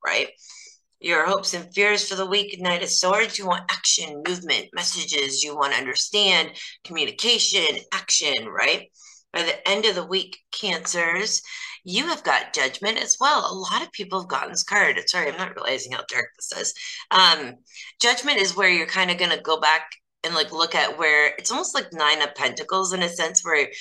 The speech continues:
you're gonna go back, see where you can make changes, and you kinda call yourself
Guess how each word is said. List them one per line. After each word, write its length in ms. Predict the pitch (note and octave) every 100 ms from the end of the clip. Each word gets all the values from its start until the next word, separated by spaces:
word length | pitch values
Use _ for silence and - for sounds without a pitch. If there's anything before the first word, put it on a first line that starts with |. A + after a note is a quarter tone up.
| - -
you're 100 | F3
gonna 120 | E3+
go 120 | D#3
back, 300 | D#3 C#3 C3+
see 200 | - D#3
where 120 | D3 D#3
you 100 | C#3
can 140 | E3
make 180 | B2 -
changes, 560 | D3+ C#3 F3+ G#3 G#3
and 180 | - D#3+
you 100 | C#3+
kinda 260 | - F3+ -
call 240 | - F3
yourself 500 | E3 F3 - D#3+ D#3+